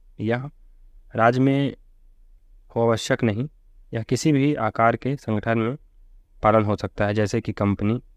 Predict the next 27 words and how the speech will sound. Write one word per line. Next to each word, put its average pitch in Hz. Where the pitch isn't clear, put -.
हो 104
गई, 104
एनजीओज़ 110
हो 104
गए। 101
प्रकार 120
क्या 123
है? 117
लोकतंत्र, 110
राजतंत्र, 104
गवर्नमेंट, 110
मोनार्किकल 107
गवर्नमेंट 104
हो 101
सकती -
है, -
डेमोक्रेसी 123
हो 135
सकती 123
है, 110
और 104
गवर्नेंस 113
के -
तो -
वैश्विक, 113
ग्लोबल 107
गवर्नेंस, 104